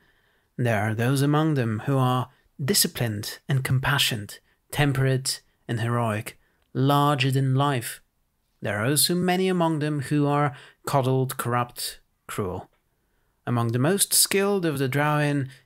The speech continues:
is Uluvar, leader of the powerful Lochnaeth clan. He is also Rain's benefactor, and recognizes in her the capacity for an apprentice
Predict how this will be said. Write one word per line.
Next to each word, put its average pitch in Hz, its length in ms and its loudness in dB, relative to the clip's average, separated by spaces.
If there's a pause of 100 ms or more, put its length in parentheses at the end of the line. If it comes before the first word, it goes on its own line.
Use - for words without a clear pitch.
is 135 520 2
Uluvar, 104 560 -2 (380)
leader 135 360 2
of 120 80 0
the 123 80 0
powerful 147 680 2
Lochnaeth 135 840 -2 (380)
clan. 110 480 0 (380)
He - 120 -2
is 214 100 2
also 302 220 2
Rain's 220 360 0
benefactor, 135 760 -2 (360)
and 131 180 2
recognizes 175 1000 2
in 233 180 2
her 101 260 0
the 131 120 0
capacity 135 640 0
for 131 140 -4
an 113 80 -2
apprentice 131 720 0